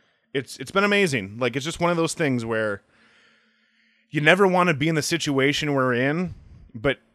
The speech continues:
because we are in the situation we're in, I'm glad that we have people like you out there that, uh, are helping us out. Uh, now, because of that, uh, you know, the whole thing was we're doing the, the, the bucket list.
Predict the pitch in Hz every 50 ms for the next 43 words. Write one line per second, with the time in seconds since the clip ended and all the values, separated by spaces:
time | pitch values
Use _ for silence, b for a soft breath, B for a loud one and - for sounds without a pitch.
0 | - _ - 135 - - 156 156 151 131 123 117 135 135 131 120 127 123 123 135
1 | 139 139 135 - 151 135 - 160 147 151 147 139 - - 160 151 156 151 143 147
2 | 147 151 151 110 123 127 117 104 110 117 120 123 123 127 127 131 131 131 131 123
3 | 117 123 117 123 120 117 120 117 110 - - 127 104 110 113 113 110 107 - 113
4 | 117 113 110 104 101 95 - 104 101 101 95 95 95 _ - 107 101 101 95 -
5 | - 110 107 104 101 101 98 92 85 80 82 73 - - 120 113 107 123 123 104
6 | - 110 110 107 - 117 104 98 92 87 - - - - 110 110 101 98 92 87
7 | 87 85 131 160 160 156 165 - 262 320 320 320 190 151 135 - 202 - - _
8 | _ _ _ _ - 135 127 123 120 117 117 113 110 104 95 95 90 90 95 -
9 | - 123 117 143 143 135 127 135 143 139 123 156 170 160 - - 160 156 156 151
10 | 139 135 135 120 120 139 139 127 120 139 139 139 139 135 135 127 131 135 139 131
11 | 123 135 139 127 123 131 110 143 170 - 190 127 113 107 98 90 - - -